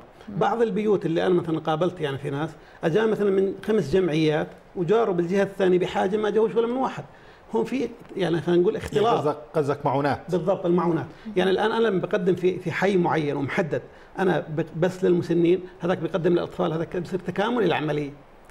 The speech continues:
Speaker 2: هذا الأصل فيها أنها تكاملية وليست فردية. برضه كمان القانون سمح بإنشاء الجمعيات الفردية،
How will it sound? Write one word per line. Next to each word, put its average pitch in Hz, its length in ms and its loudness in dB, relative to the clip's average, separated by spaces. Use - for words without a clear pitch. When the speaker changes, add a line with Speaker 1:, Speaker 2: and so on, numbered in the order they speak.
Speaker 2:
هذا 247 140 -2
الأصل 226 300 -4
فيها 240 200 -2
أنها 175 120 2
تكاملية 185 640 2
وليست 226 460 2
فردية. 180 400 0
برضه 226 220 0
كمان 240 260 0
القانون 233 340 0
سمح 285 300 2
بإنشاء 233 300 0
الجمعيات 190 260 0
الفردية، 196 380 -6